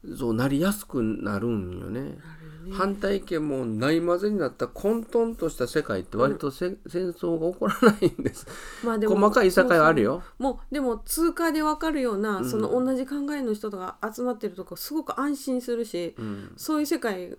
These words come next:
Speaker 2: も否定はせえへんし、私もそういうところにいたい、いたいっていう思うよ。
Speaker 1: うんうんうんうん。
Speaker 2: そう、思うけど、そうじゃないところにもやっぱり身を置かな、あの、あ、あかんな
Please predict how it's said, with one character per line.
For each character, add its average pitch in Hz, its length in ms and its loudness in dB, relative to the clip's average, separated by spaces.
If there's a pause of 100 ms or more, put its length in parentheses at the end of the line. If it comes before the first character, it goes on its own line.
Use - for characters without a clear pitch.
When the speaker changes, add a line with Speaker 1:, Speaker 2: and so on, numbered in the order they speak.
(120)
Speaker 2:
も 185 160 -8
否 - 120 -12
定 320 200 4
は 294 120 0
せ 262 200 0
え 226 40 -2
へ 185 80 -2
ん - 140 -8
し、 196 180 -12
私 220 340 -4
も 226 120 -2
そ 240 140 -2
う 240 40 2
い - 20 0
う 214 40 -12
と 220 100 -6
こ 220 140 -2
ろ 208 60 0
に 165 220 -6 (560)
い 214 140 -8
た - 180 2
い、 208 260 -4
い 214 120 -4
た 208 100 0
い 185 60 0
っ - 20 0
て 185 120 -4
い - 20 -2
う - 80 -6
思 226 220 2
う 226 60 0
よ。 208 80 0
Speaker 1:
う - 20 -6
ん 208 40 -16
う - 20 -12
ん 190 40 -12
う 180 40 -10
ん - 60 -12
う - 40 -18
ん。 - 40 -18
Speaker 2:
そ 214 160 -2
う、 - 100 -4 (240)
思 269 280 2
う - 100 -8
け 214 120 -6
ど、 190 300 -4 (340)
そ - 200 -4
う 254 40 0
じ 220 80 -4
ゃ 208 40 2
な 220 160 2
い 226 100 -2
と 233 120 0
こ 240 120 2
ろ 240 60 4
に 226 100 0
も 196 100 0
や 185 100 -2
っ - 60 -12
ぱ 190 100 -6
り 180 60 -4
身 190 140 0
を 196 100 2
置 190 100 -8
か 220 120 -2
な、 190 320 0 (1200)
あ 180 100 -6
の、 156 460 -10 (880)
あ、 190 120 -8 (280)
あ 202 80 -2
か 175 140 -4
ん 170 80 -2
な 320 220 2